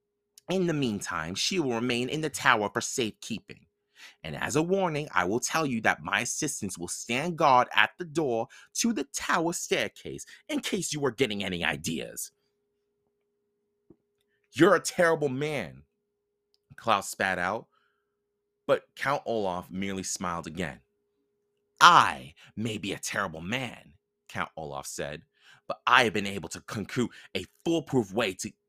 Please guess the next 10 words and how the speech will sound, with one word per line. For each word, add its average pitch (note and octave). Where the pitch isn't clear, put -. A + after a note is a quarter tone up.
of E2
getting G#2+
your F2
fortune, C#2
which B2+
is F#2+
more C3+
than, G#2+
than G#2
you've B2